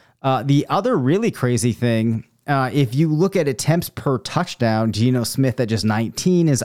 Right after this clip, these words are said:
up there with guys like Joe Burrow. Uh, you have Josh Allen at sixteen,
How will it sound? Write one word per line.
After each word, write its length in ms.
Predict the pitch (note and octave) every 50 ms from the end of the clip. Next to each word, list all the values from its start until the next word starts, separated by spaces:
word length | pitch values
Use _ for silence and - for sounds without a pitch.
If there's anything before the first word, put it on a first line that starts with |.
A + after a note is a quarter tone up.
| - -
up 220 | C3+ - _ -
there 280 | C3+ C3+ C#3 C3+ C3 C3
with 240 | B2 B2+ G#2+ G2+
guys 420 | F#2 G#2+ G#2 A2 A#2+ B2+ B2 A2+ A2+
like 260 | B2 B2 A#2+ A2+ -
Joe 280 | - - A2+ A#2 A#2 A#2
Burrow. 680 | G#2 F#2 B2+ B2 B2 B2+ B2+ B2+ B2+ B2+ B2 A#2+ A#2 - - - - - - - - _ _
Uh, 340 | - B2+ B2 A#2+ A2+ A#2 A#2
you 120 | A#2 A#2+ B2
have 100 | A2+ F#2
Josh 320 | G2 B2+ B2+ B2 A#2+ - -
Allen 400 | - A2+ A#2 B2 C3 C3+ C3 B2+
at 140 | B2+ B2 -
sixteen, 960 | - - - C3+ - - - - - - C3+ C3+ C3+ C3 C3 C3 C3 B2+ A2+